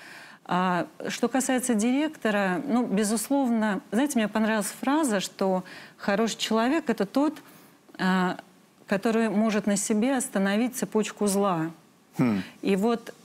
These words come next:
Speaker 1: я к себе это очень часто применяю. Ну,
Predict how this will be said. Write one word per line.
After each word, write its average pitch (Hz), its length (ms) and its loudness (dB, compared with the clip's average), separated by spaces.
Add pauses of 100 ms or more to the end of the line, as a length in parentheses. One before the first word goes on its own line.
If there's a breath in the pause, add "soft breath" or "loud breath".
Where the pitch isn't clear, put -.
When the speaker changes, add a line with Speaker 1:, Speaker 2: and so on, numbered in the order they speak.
(120)
Speaker 1:
я 202 440 0
к 247 80 -6
себе 226 360 0
это 220 140 0
очень 208 280 0
часто 202 500 -2
применяю. 226 720 2
Ну, 240 180 0